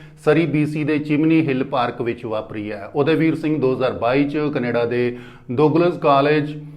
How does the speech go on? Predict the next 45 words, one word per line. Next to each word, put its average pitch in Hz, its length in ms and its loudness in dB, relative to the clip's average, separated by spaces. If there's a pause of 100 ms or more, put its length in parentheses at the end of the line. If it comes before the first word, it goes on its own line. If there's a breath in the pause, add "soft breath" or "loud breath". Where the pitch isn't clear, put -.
(200 loud breath)
ਨਿਊ 175 400 4
ਵੈਸਟਮਿੰਸਟਰ 143 720 2
ਵਿੱਚ 123 300 -2
ਆਪਣੀ 131 280 -2
ਪੜ੍ਹਾਈ 117 340 -2
ਕਰਨ 107 280 -6
ਦੇ 113 80 -6
ਲਈ 110 160 -6
ਆਇਆ 113 300 -2
ਸੀ। 165 180 -6
ਉਸਨੇ 156 240 -2
ਹਾਲ 107 240 -6
ਹੀ 117 60 -6
ਵਿੱਚ 110 200 -6
ਆਪਣੀ 117 260 -8
ਪੜ੍ਹਾਈ 107 300 -8
ਕੰਪਲੀਟ 127 460 -2
ਵੀ 160 160 -2
ਕਰ 151 180 0
ਲਈ 160 160 -2
ਸੀ। 160 200 -4
ਇਸ 127 200 -4
ਵੇਲੇ 117 160 -4
ਵਰਕ 120 320 -6
ਪਰਮਿਟ 120 340 -2
'ਤੇ 107 200 -12
ਸੀ। 98 340 -18 (540 soft breath)
ਮੁੱਢਲੀ 165 300 4
ਜਾਣਕਾਰੀ 165 460 0
ਮੁਤਾਬਕ 139 420 0
ਉਹਦੇ 139 180 2
ਵੀਰ 120 240 -2
ਨੇ 120 200 -4
ਇੱਕ 120 180 -6
ਮਹਿੰਗੀ 147 680 -2
ਸਪੋਰਟਸ 123 500 -4
ਕਾਰ 110 260 -2
ਖਰੀਦੀ 131 420 -2
ਸੀ, 160 220 -4
ਪਰ 110 520 -6
ਕਿਸ਼ਤਾਂ 135 320 -4
ਪੂਰੀਆਂ 131 360 -4
ਨਾ 110 260 -2
ਦੇਣ 127 300 0
ਕਾਰਨ 123 500 -2